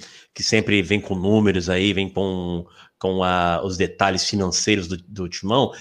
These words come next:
eu li uma notícia aí que, que pode dar uma, uma quebrada pesada no,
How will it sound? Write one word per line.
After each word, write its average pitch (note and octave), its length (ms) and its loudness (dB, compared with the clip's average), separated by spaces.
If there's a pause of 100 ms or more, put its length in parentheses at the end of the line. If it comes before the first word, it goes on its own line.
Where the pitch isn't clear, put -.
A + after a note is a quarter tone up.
(140)
eu A2+ 120 4
li A2 120 6
uma B2+ 140 6
notícia A2+ 680 2
aí G#2 280 2
que, G#2+ 260 -2
que A2 160 -10
pode G2 320 -4
dar G2+ 140 2
uma, A2+ 460 4
uma G2 220 0
quebrada G2+ 380 0
pesada A#2+ 680 2
no, C#3 260 2